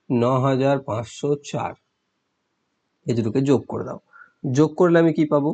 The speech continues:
যোগ করলে আমি পেয়ে যাবো দেখো পনেরো, এই, চার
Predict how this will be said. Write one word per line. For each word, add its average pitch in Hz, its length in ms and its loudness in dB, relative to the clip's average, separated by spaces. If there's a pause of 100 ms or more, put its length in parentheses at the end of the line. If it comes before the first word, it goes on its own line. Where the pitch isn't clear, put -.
(560)
যোগ 127 280 2 (100)
করলে 131 240 2
আমি 127 140 2
পেয়ে 120 180 0
যাবো 117 120 2 (100)
দেখো 113 220 -4 (920)
পনেরো, 117 380 2 (180)
এই, 117 120 -2 (360)
চার 175 180 -8